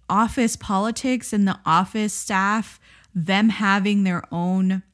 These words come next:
um, airtime and side plots and subplots was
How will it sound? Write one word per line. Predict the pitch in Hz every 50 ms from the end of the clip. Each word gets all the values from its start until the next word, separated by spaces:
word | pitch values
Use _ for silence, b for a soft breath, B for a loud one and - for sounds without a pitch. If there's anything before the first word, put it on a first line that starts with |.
| _ _ _ _ _ _ _ _ _ _ - - _
um, | - 190 180 170 165 -
airtime | - 180 180 202 202 - 233 214 208 208 214 208 214 208 -
and | - 190 175 170 170 165 170 -
side | - 180 170 180 190
plots | - - 226 214 214 214 - -
and | 185 185
subplots | - - 190 190 - 226 214 214 - - B B B B B B B B _ 196 185
was | 185 202 208 202 196